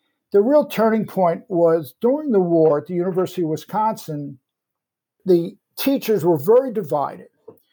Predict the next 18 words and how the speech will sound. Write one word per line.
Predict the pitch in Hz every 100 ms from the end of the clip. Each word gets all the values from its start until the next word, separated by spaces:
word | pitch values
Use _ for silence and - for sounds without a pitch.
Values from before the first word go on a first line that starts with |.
| _ _
So | - 190 190
those | 208 254 254
who | - 202
were | 185 175 170
against | - - 214 254 -
the | 202
war | 170 165 156
were | 156 160
all | 165
the | 185
people | 185 175 170
in | 165
the | 160
humanities | - 175 160 151 139 139 151 143 _ _ _ -
and | 240 254 202 202
everybody | 220 247 208 202
in | 202
biology, | 175 190 233 311 302 - -